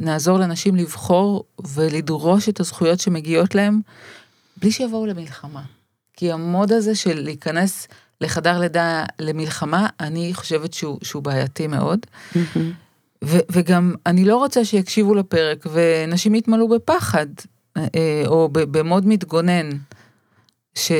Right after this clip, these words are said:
Speaker 1: שכל רגע מפירים את הזכויות שלהם. איך אנחנו עושות את זה אחרת עם הנשים?
Speaker 2: כן. זה באמת מורכב, כי באמת רצוי לבוא ללידה עם פתיחות, ועם גמישות, ו-, ולא למלחמה. אה,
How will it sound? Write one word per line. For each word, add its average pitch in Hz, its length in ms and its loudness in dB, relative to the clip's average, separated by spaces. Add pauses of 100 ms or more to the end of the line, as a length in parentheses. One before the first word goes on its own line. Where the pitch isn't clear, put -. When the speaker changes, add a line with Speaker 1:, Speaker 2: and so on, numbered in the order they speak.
Speaker 1:
שכל 202 440 2
רגע 196 260 0
מפירים 170 460 -2
את 165 120 -4
הזכויות 143 380 -4
שלהם. 139 320 -2
איך 240 180 -2
אנחנו 285 280 -2
עושות 208 300 -2
את 196 80 -2
זה 190 100 0
אחרת 156 500 -6 (380)
עם 156 140 -12
הנשים? 139 420 -12 (640)
Speaker 2:
כן. 160 300 0 (1040)
זה 202 180 4
באמת 196 400 2
מורכב, 180 460 0 (260)
כי - 180 0
באמת 196 520 4
רצוי 208 260 2
לבוא 180 240 2
ללידה 175 360 4
עם 175 120 2
פתיחות, - 840 -4 (340)
ועם 165 360 0
גמישות, 160 720 -2
ו-, 160 720 -2
ולא 165 240 2
למלחמה. 160 680 2 (240)
אה, 175 60 2